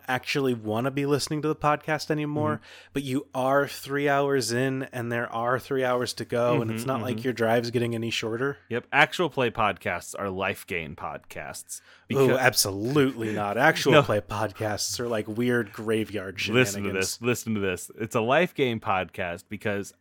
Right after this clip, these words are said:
Speaker 2: as, every time you're like, "All right, cool. It sounds like it's wrapping up." Nope, nope, nope, nope. It has added another fucking ten points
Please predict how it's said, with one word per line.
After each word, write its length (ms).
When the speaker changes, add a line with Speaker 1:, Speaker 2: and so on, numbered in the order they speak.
Speaker 2:
as, 320
every 240
time 260
you're 140
like, 180
"All 120
right, 260
cool. 260
It 100
sounds 280
like 140
it's 180
wrapping 380
up." 220
Nope, 440
nope, 320
nope, 360
nope. 240
It 80
has 160
added 420
another 640
fucking 440
ten 280
points 560